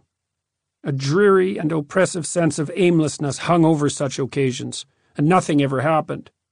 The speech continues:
unless you count the time my too quiet classmate drunkenly began to brandish his fully loaded twelve gauge shotgun,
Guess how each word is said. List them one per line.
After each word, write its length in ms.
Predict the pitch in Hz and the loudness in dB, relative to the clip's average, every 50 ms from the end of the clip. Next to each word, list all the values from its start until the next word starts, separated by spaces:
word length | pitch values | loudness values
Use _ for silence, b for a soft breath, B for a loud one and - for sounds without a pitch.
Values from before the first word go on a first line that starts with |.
| _ _ _ _ _ _ _ - | _ _ _ _ _ _ _ -2
unless 300 | 151 147 156 156 139 - | -2 0 0 0 -2 -4
you 80 | 160 143 | -8 -6
count 260 | - 156 156 160 - | -4 -4 -4 -4 -4
the 80 | - 135 | -8 -6
time 260 | - 160 151 156 156 | -4 -4 -2 -2 -2
my 200 | 147 139 139 131 | -2 -2 -4 -4
too 200 | 135 - 180 165 | -4 -6 -6 -6
quiet 380 | 165 - - 151 147 143 139 | -6 -6 -4 -4 -2 -2 -4
classmate 640 | - - - 151 151 151 139 - - 160 143 139 139 | -8 -6 -4 -2 -2 -2 -2 -4 -6 -6 -6 -6 -6
drunkenly 540 | - - 160 147 147 147 - 160 151 143 143 | -4 0 2 2 2 0 -2 -4 -4 -4 -2
began 400 | 143 147 147 156 156 147 151 151 | -2 -4 -4 -2 -2 -2 0 -2
to 80 | 143 135 | -4 -4
brandish 500 | 139 135 139 147 156 156 143 131 - - | -4 -2 -2 0 0 -2 -2 -4 -6 -6
his 160 | 151 127 - | -8 -10 -10
fully 300 | - - 180 165 165 156 | -6 -2 0 0 0 0
loaded 340 | 143 147 147 147 143 139 - | 0 0 0 0 -2 -4 -8
twelve 360 | - 170 143 139 143 143 139 | -4 -2 0 0 0 -2 -2
gauge 260 | 139 135 135 127 131 | -4 -4 -4 -4 -6
shotgun, 640 | - - 170 160 156 151 - - 160 143 143 156 - | -6 -4 -2 -2 -2 -2 -4 -8 -10 -10 -10 -12 -16